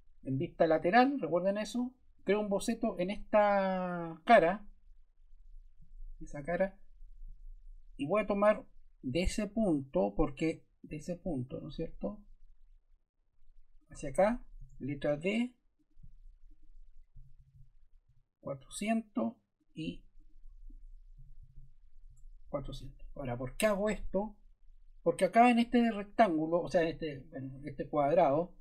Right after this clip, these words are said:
¿no es cierto? Ahí, eh, voy a hacer un patrón circular a pesar que esto es un cuadrado. Entonces,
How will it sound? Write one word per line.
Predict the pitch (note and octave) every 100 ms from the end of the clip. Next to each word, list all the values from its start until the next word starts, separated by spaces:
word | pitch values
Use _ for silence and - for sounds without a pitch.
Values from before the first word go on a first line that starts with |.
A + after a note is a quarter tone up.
| - - - - - -
¿no | B2+
es |
cierto? | D3+ D#3+ D3+
Ahí, | D#3+ F#3+ - - - - - -
eh, | E3+ F3 E3+ E3 E3 D#3+ D#3 D3 B2 C#3 -
voy | C3 G3
a | G#3
hacer | G3 A3
un | G#3+ G3
patrón | D3 C#3 G3 G3+ F#3
circular | F3+ - E3 D3+ G#3 -
a | C#3
pesar | C3 C3 F#3 F#3
que | - D#3 D#3+
esto | E3+ -
es | -
un | E3+ D3+
cuadrado. | G3+ A#3 C#3 B2+ -
Entonces, | - E3 E3 C3+